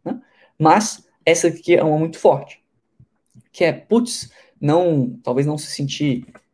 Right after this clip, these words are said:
merecedor, não sentir que pode cobrar, alguma coisa do tipo, tá? Mas, é, aí o que que eu queria trazer aqui pra vocês? Um, sair da zona de conforto,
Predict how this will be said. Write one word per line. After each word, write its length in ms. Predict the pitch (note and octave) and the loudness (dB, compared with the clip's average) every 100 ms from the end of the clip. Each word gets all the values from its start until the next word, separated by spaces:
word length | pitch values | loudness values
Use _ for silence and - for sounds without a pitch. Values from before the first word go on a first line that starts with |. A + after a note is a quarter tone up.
| _ D#3 | _ -2
merecedor, 600 | D3+ D3+ A2+ D3+ E3+ C#3+ | -2 -2 0 6 6 6
não 160 | C3+ | 0
sentir 260 | C3+ C#3+ - | -4 -10 -12
que 120 | - | -18
pode 380 | - B2+ E3+ B2 | 0 2 2 -2
cobrar, 480 | - - D#3 E3 B2+ | -8 -6 -6 -6 -8
alguma 300 | C3+ C#3 C#3 | -8 -8 -6
coisa 260 | C#3+ D3 | -4 -6
do 60 | E3 | -8
tipo, 200 | - - _ _ _ - | -14 -18 _ _ _ -10
tá? 240 | C#3+ - _ _ - | -10 -10 _ _ -6
Mas, 960 | C#3+ C3+ B2+ C3 C3 B2+ B2 - - _ _ _ _ _ _ _ _ | -2 0 0 -2 -4 -8 -12 -16 -20 _ _ _ _ _ _ _ _
é, 300 | C#3+ C3 C3+ - _ | -6 -6 -10 -18 _
aí 100 | B2 | -2
o 20 | |
que 100 | G3 | 0
que 60 | G3+ | 0
eu 60 | |
queria 180 | F#3+ E3+ | 2 2
trazer 200 | E3+ D3+ | 0 -2
aqui 100 | D3 | -4
pra 120 | - | -4
vocês? 440 | D#3 D3+ A3+ A#3+ - _ _ - _ - G3+ | -6 0 0 -2 -14 _ _ -20 _ -4 -2
Um, 280 | E3 B2+ _ _ _ | -2 -4 _ _ _
sair 300 | - E3 D3 | -2 0 2
da 100 | C#3 | 0
zona 220 | C3 B2 | 0 -4
de 80 | B2 | -6
conforto, 560 | - - D3+ F3 - | -12 -6 -4 -4 -8